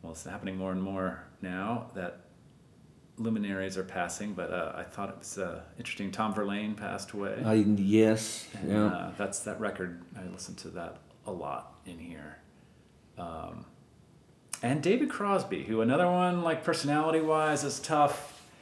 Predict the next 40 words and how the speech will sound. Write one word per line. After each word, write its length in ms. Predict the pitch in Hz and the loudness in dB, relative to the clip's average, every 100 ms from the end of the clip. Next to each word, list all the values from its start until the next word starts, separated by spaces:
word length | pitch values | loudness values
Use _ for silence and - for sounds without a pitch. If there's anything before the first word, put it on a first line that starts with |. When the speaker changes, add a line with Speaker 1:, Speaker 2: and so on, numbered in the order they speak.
| - - - - - - - | -20 -20 -20 -20 -20 -16 -4
Speaker 1:
you 120 | 113 | 2
know, 320 | 117 123 127 123 | 4 4 2 2
but, 220 | 101 95 | 2 4
uh, 320 | 98 95 98 | 2 2 -2
I 40 | 101 | -4
have 120 | 113 | -6
to 80 | 117 | -6
at 100 | 117 | -6
least 180 | 113 | -8
respect 400 | - - 107 104 | -10 -6 -4 -4
his 140 | 107 101 | -6 -10
place 560 | - - 113 104 - | -10 -2 0 0 -2
and 160 | 98 101 | -6 -4
what 120 | 104 | -6
he 140 | 107 101 | -6 -6
has 120 | - | -6
contributed. 760 | - 92 104 95 92 95 90 - | -8 -6 -4 -4 -4 -6 -8 -8
But, 280 | 92 87 | -8 -6
um, 300 | 90 90 90 - - - - | -6 -6 -8 -12 -20 -20 -2
I 100 | 110 117 | 0 0
felt 400 | - 143 175 139 | 4 2 2 2
like 280 | 147 139 - - | 2 2 -2 -2
when 300 | 120 120 104 | 0 2 0
I 100 | 113 | -4
heard 300 | - 123 117 | -2 -2 -2
that 180 | 117 | -2
news, 220 | 123 120 117 | -2 -2 -2
though, 160 | 107 | -2
like, 200 | 104 101 | -2 -2
that 160 | 98 113 | -4 -6
was 100 | 113 | -6
one 140 | 113 | -4
of 60 | 107 | -2
those 200 | 107 101 | -2 -2
where 120 | 101 | -4
time 300 | 95 101 101 | -6 -4 -4
stopped 360 | 98 - 95 - | -4 -2 -4 -4
for 160 | - 92 | -6 -6
a 60 | |
second. 400 | - 95 - 85 | -4 -6 -6 -8